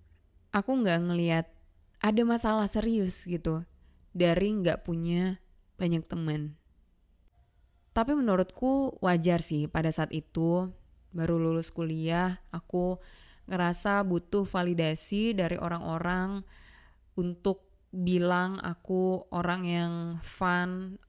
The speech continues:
outgoing, yang punya banyak teman. Wajar banget kayaknya di umur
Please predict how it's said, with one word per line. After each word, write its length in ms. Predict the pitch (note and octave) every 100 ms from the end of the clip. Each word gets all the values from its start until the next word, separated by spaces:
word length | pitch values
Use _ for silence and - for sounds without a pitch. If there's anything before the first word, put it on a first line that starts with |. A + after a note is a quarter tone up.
| _ -
outgoing, 880 | E3+ E3 D#3+ E3+ F3 F3+ F#3 F#3+ - _ _ _
yang 160 | - F3
punya 160 | F3 E3+
banyak 240 | E3+ -
teman. 560 | E3+ E3 F3 F#3 G3 -
Wajar 320 | G3 F#3+ F#3+ F#3
banget 320 | F3 F#3 -
kayaknya 400 | D#3+ D#3 D3+ D3+ -
di 480 | D#3+ D#3+ D#3 D#3 - - - - - - _ _ _ _
umur 640 | E3+ F3 E3+ E3 E3 D#3+